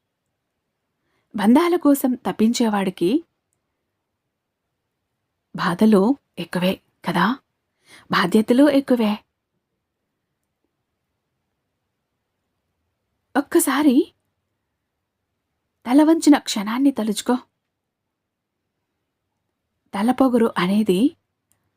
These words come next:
నీ తలంపుకే రాదు.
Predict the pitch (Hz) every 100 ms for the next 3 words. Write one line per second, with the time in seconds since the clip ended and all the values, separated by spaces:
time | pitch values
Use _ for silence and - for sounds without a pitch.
0 | _ _ _ _ _ _ _ _ _ _
1 | _ _ _ _ - 196 277 320 - _
2 | _ 190 196 226 220 214 208 196 190 -